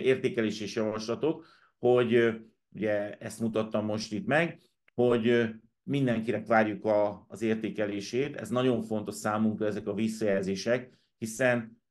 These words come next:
a célunk nem kisebb, mint az, hogy a világ legjobb ilyen, ö,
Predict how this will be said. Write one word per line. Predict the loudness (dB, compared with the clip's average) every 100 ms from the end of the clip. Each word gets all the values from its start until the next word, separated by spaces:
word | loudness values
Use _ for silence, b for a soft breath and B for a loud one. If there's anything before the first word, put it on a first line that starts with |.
| _
a | -14
célunk | -8 -2 0 0 -2
nem | -2 -2 -2
kisebb, | -4 -6 -2 0 0
mint | -2 0
az, | 2 2 0
hogy | -4
a | -2
világ | 2 2 2
legjobb | 0 0 -4 -4 -8 _ _ _ _
ilyen, | -8 -2 0 2 2
ö, | 4 2 0